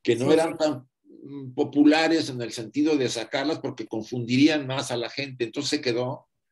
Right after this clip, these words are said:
Speaker 1: se quedó y se, en que siete principios son suficiente para la enseñanza.
Speaker 2: Sí.
Speaker 1: Pero si tú te adentras en la enseñanza oculta, vas a encontrar que en sus collecting writings habla de diez principios.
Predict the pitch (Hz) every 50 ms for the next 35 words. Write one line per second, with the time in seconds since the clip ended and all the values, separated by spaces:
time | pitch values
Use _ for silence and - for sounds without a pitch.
0 | _ _ _ _ _ _ _ _ _ _ _ - - 101 101 - 117 113 120 127
1 | 139 156 151 - 113 107 104 101 92 87 87 87 - - 104 98 - 104 101 -
2 | 139 147 143 147 139 - - 113 107 123 147 147 - 135 123 - 123 101 - -
3 | 107 101 - - 123 127 131 131 131 123 123 - - - - - 104 98 95 95
4 | 92 90 - - 80 85 95 101 95 95 95 - - - _ _ _ _ _ _
5 | _ _ _ _ _ _ 175 - - 127 120 123 123 127 127 175 175 - 190 170
6 | 151 151 156 160 151 156 147 135 127 117 107 110 107 104 - 117 127 139 151 -
7 | 120 104 - - 143 131 123 120 123 139 147 - 143 143 143 - 127 123 131 131
8 | 135 143 147 - 123 117 104 - 107 98 - - - - 113 110 123 143 147 143
9 | 143 135 127 117 120 127 131 127 143 135 127 - - - 127 139 151 147 135 120
10 | 110 104 110 113 131 151 170 156 - _ 127 123 113 - - - 120 117 - _
11 | - - - - - - - -